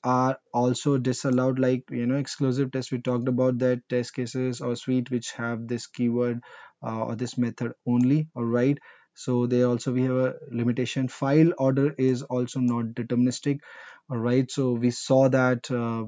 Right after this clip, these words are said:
in the command line when we said Mocha, you know, hyphen help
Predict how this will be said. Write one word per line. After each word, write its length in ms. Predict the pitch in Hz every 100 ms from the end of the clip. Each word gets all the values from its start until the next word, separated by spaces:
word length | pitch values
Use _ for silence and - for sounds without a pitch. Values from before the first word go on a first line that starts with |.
| 127
in 280 | 127 120 117
the 80 | 120
command 420 | 120 117 120 120
line 240 | 120 120
when 140 | 117 113
we 60 |
said 240 | 110 120 117
Mocha, 560 | 117 110 123 120 120 127 143 -
you 80 |
know, 80 | 120
hyphen 400 | 113 117 - 120
help 340 | 110 127 127